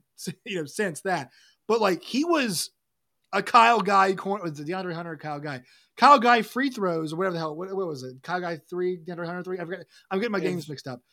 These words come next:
Speaker 2: Yeah,
Speaker 1: But
Speaker 2: it's DeAndre Hunter three.
Speaker 1: DeAndre Hunter three away from winning a national championship. And so, like,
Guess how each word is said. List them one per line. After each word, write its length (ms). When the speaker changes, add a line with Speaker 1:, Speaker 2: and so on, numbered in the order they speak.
Speaker 2:
Yeah, 160
Speaker 1:
But 200
Speaker 2:
it's 80
DeAndre 280
Hunter 220
three. 440
Speaker 1:
DeAndre 300
Hunter 240
three 240
away 220
from 160
winning 160
a 40
national 280
championship. 580
And 200
so, 520
like, 180